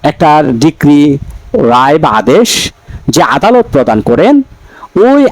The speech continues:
আদালতেই পুনর্বিবেচনা করার জন্য যে দরখাস্ত দায়ের করা হয়, তাকে বলা হয় রিভিউ। তাহলে সংজ্ঞাটা আমরা কিভাবে দিতে পারি? রিভিউর সংজ্ঞাও কিন্তু দেওয়ানি কার্যবিধিতে সুনির্দিষ্টভাবে উল্লেখ করা নাই। তবে রিভিউ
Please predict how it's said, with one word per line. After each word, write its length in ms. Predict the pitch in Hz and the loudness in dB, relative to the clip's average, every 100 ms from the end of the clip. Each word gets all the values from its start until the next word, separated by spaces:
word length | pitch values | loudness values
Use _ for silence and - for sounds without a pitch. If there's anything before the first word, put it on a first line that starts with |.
| - | -2
আদালতেই 960 | 147 151 151 135 170 196 262 294 285 - - | -2 0 0 0 2 2 4 4 2 -2 -4
পুনর্বিবেচনা 880 | 240 254 254 208 156 208 233 214 202 | 0 2 2 2 0 0 2 0 0
করার 380 | 156 143 143 123 | 0 0 0 0
জন্য 480 | 127 131 170 254 | 2 2 2 2
যে 160 | 220 190 | 2 2
দরখাস্ত 540 | 135 123 - 185 - | 0 -2 -2 -4 -2
দায়ের 340 | 202 156 135 131 | 0 2 2 0
করা 240 | 127 123 | 0 0
হয়, 340 | 110 135 269 339 - - - - - | 0 2 2 -2 -6 -20 -20 -12 -6
তাকে 240 | 156 160 226 | -4 0 0
বলা 240 | 165 147 135 | 2 0 0
হয় 200 | 131 135 127 | 0 2 2
রিভিউ। 340 | 131 - 151 113 98 - - | 0 0 2 2 0 -4 -4
তাহলে 260 | 117 123 | -2 0
সংজ্ঞাটা 460 | 120 151 151 160 165 | 0 0 -2 -2 0
আমরা 180 | 180 180 | 0 0
কিভাবে 360 | 180 196 185 180 | 0 0 0 0
দিতে 240 | 180 185 185 | 0 -2 0
পারি? 160 | 202 269 269 - - - - - - 143 | 0 0 -2 -10 -16 -14 -16 -12 -2 0
রিভিউর 340 | 196 240 254 | 2 2 2
সংজ্ঞাও 400 | - 156 170 208 | 0 0 2 0
কিন্তু 300 | - 120 160 | 0 0 0
দেওয়ানি 340 | 190 139 139 139 - | 0 2 2 0 0
কার্যবিধিতে 720 | 131 117 143 113 131 196 147 196 254 | -2 0 -2 0 0 0 0 0 0
সুনির্দিষ্টভাবে 840 | 165 156 123 131 - 147 113 110 180 233 | 2 2 2 -2 0 -2 -2 0 0 2
উল্লেখ 260 | 151 139 135 123 | 2 2 0 -2
করা 160 | 117 | 0
নাই। 240 | 113 151 131 95 - - - - | 0 0 0 -4 -10 -20 -8 -2
তবে 240 | 247 156 - - - - 123 | 2 0 -2 -8 -12 -2 0
রিভিউ 260 | 185 240 | 2 4